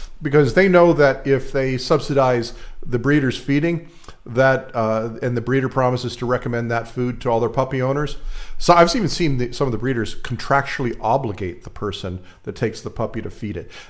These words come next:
Uh, one of the companies that I've seen that, that, where they do that is it's a, one of those, uh, pyramid companies where, um, basically you will order your food online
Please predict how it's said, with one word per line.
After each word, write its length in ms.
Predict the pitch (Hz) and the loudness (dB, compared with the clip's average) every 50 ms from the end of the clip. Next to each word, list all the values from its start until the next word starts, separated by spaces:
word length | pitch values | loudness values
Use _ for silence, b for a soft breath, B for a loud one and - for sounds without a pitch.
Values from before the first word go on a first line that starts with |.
| B | B
Uh, 200 | - - 110 107 | -6 -4 -4 -4
one 560 | 110 110 - - 123 - - - 131 135 156 | -4 -6 -10 -14 -16 -16 -14 -4 0 4 4
of 60 | 175 196 | 4 4
the 60 | - | 4
companies 360 | - 165 156 151 143 123 - | 2 0 0 0 -2 -2 -2
that 80 | 127 117 | 0 0
I've 140 | 117 110 | -2 -2
seen 220 | - - 143 131 110 | -4 -6 -4 -4 -2
that, 500 | 110 127 156 160 - - - - - 98 | -2 -2 -2 -4 -6 -12 -20 -20 -16 -12
that, 260 | 113 110 107 113 107 | -12 -6 -6 -4 -2
where 120 | 113 113 107 | -2 -2 -2
they 140 | 107 104 98 | -2 -4 -4
do 160 | 113 120 110 | -4 -4 -2
that 380 | 117 127 120 113 113 - B B B B B B _ | 0 0 0 0 -2 -4 B B B B B B _
is 300 | - 131 123 120 113 113 | -4 0 0 0 0 -2
it's 320 | - - 127 123 120 - - | -4 -4 -4 -2 -2 -2 -2
a, 240 | 120 107 110 107 - | -2 -2 -2 -2 -6
one 320 | - 98 127 127 139 143 | -6 -6 -2 0 2 2
of 60 | 131 | 2
those, 220 | 120 117 110 107 117 | 2 0 0 -2 -4
uh, 120 | 107 95 | -4 -6
pyramid 640 | - - - - 147 143 156 160 151 175 185 170 - | -6 -8 -6 -2 2 2 4 4 2 0 -2 -4 -4
companies 520 | - 180 185 196 208 220 226 202 - - | -4 -6 -4 -4 -6 -6 -6 -8 -10 -6
where, 360 | 147 151 147 143 139 135 B B B B B B B - | -2 0 2 2 2 0 B B B B B B B -4
um, 380 | 123 120 117 110 107 107 120 - b b b b b b b b b b b b b b b b - - | -2 0 0 -2 -2 -6 -10 -10 b b b b b b b b b b b b b b b b -6 2
basically 540 | - 160 202 190 - 170 - - 143 143 139 | 4 4 4 4 2 -2 -4 -2 -2 -2 -2
you 480 | 135 127 110 - 98 110 131 139 175 185 | -2 -4 -6 -8 -10 -8 -4 -2 -2 2
will 200 | 160 147 139 - | 4 4 4 4
order 320 | 151 151 160 143 139 131 123 | 4 4 4 4 2 0 0
your 140 | 120 117 110 | 0 -2 -2
food 520 | 117 - 165 156 139 123 120 120 117 - - | -2 0 0 0 2 2 -2 -2 -4 -6 -2
online 800 | 120 123 135 143 135 127 123 120 113 107 113 131 151 147 143 | 2 2 2 2 2 2 2 0 0 -2 -4 -4 -6 -6 -8